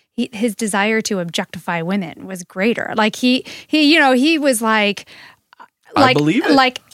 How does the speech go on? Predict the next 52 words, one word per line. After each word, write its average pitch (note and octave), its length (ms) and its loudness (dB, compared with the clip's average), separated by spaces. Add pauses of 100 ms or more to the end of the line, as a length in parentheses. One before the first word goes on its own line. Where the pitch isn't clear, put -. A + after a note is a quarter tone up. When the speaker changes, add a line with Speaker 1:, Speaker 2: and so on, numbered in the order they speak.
(100)
Speaker 1:
kind A#3+ 300 0
of C4+ 60 2
an B3+ 120 4
asshole. B3 680 -4
Like, C4+ 220 4
Speaker 2:
Yeah. E4+ 340 2
Speaker 1:
like, B3+ 280 2
"Oh, A#3 120 4
there's B3+ 200 4
a C4+ 40 6
woman, C#4 280 4
look C4 140 4
at C4+ 60 4
her C#4 80 4
boobs." B3+ 460 4
You D#4+ 80 4
know, D4 240 2
like, D4 260 0 (220)
he C#4 220 0
just, B3+ 600 0
he A#3 300 0
couldn't B3 320 -2
stop A3+ 400 -4
himself G3 500 -2
from F#3+ 180 0
Speaker 2:
Tes- F#3 200 -2
Speaker 1:
wanting G#3+ 320 2
to, G#3+ 160 -4
like, G3+ 180 -2
screw A3+ 540 0
every F#3+ 300 -4
woman G3 340 -2
and F#3+ 220 -6
think C#4 180 0
about - 260 -8
it. - 160 -12
Speaker 2:
Yeah, F3+ 200 -2
testosterone, D3 1120 -4 (240)
it A#2 280 -6
fuels A#2 400 -4
a G#2 40 -2
lot G2+ 240 -4
of F#2 120 -8
anger, F3+ 520 -2
it - 240 -6
fuels A2 280 -6
a G#2+ 60 -2
lot G2+ 260 -4
of G#2+ 80 -2
desire, A2+ 640 -2
and A#2 160 -2
it's, - 280 -6